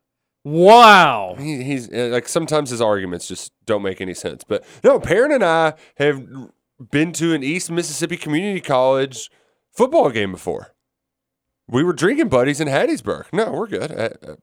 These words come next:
Speaker 2: every time I see him, say what's up, talk for a little while. It's a good
Speaker 1: I,
Speaker 2: time.
Speaker 1: I, I don't think. I, I, I think he, I think he keeps things in the context of sports, where I'm sure
Speaker 2: Oh,
Speaker 1: it's
Speaker 2: yeah,
Speaker 1: not
Speaker 2: yeah.
Speaker 1: personal.
Speaker 2: Yeah, yeah. I actually, uh, saw him at Churchill Downs Derby Week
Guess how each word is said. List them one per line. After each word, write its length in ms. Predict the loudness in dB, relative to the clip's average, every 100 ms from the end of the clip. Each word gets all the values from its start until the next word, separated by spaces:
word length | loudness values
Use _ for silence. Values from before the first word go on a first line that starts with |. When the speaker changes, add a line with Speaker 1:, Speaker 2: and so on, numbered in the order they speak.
| -16
Speaker 2:
every 160 | -12 -10
time 160 | -8
I 40 | -8
see 180 | -6 -8
him, 220 | -8 -14
say 160 | -10 -10
what's 160 | -8
up, 240 | -8 -8 -8
talk 180 | -10 -8
for 120 | -12
a 20 |
little 160 | -10 -10
while. 240 | -14 -16 _ _
It's 80 | -10
a 20 | -4
good 20 |
Speaker 1:
I, 60 | -2
Speaker 2:
time. 100 | 0
Speaker 1:
I, 220 | 0 2
I 40 | 0
don't 260 | 0 -2
think. 580 | -2 -2 -2 -6 -14 -20 _ _ _ _ _ _ _ _ _ _ _ _ _ _ _ _ _ -20
I, 400 | -14 -8 -4 -4 -6 _ -6
I, 60 |
I 40 | -4
think 240 | -4 -6
he, 300 | -6 -8 -10 -10
I 120 | -10
think 180 | -8 -10
he 180 | -10 -12
keeps 340 | -12 -12 -12
things 320 | -14 -14 -14
in 80 | -16
the 60 | -16
context 540 | -14 -14 -12 -14 -16
of 80 | -20
sports, 500 | -16 -14 -14 -18 -16
where 400 | -12 -12 -12 -16 -20 _ -14
I'm 120 | -2
sure 180 | 2 2
Speaker 2:
Oh, 80 |
Speaker 1:
it's 80 | 2
Speaker 2:
yeah, 140 | -2 -2
Speaker 1:
not 80 |
Speaker 2:
yeah. 60 | -4
Speaker 1:
personal. 640 | -4 -6 -8 -10 -10 -10 -16 _ _ _ _ _
Speaker 2:
Yeah, 100 | -20 -20 -20 _ -20
yeah. 80 | -20 -20 _ _ _ _ _ _ _ -6
I 100 | -4
actually, 340 | -4 -4 -4 -4
uh, 80 |
saw 180 | -4 -4
him 80 | -4
at 60 | -4
Churchill 260 | -8 -8
Downs 220 | -8 -8 -8
Derby 240 | -10 -10
Week 200 | -14